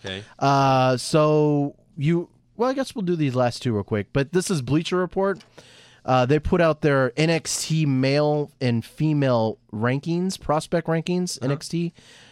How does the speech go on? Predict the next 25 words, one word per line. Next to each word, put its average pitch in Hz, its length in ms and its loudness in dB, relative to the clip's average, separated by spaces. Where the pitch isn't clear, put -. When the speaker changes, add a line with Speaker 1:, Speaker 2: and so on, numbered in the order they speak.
Speaker 2:
Um, 120 540 0
we 139 140 2
all 165 160 4
know 147 340 2
s-, - 420 -8
uh, 113 300 0
Nakamura 123 560 0
is 104 140 -6
number 117 200 0
one, 98 360 -2
right? 104 300 -2
I 101 100 -2
think 104 160 -6
that's 98 160 -6
pretty 101 220 -4
easy. 98 260 -2
Everyone 101 280 -2
loves 101 240 0
Nakamura. 98 220 -4
Speaker 1:
Rankings 95 320 -4
for 117 440 -8
how 120 300 -6
popular 156 480 -8
they 175 160 -8
are? 185 240 -8